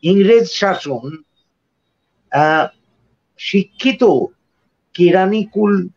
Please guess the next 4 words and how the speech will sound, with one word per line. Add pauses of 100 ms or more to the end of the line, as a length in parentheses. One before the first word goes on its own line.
তৈরি
করতে
চেয়েছিল, (1500)
তার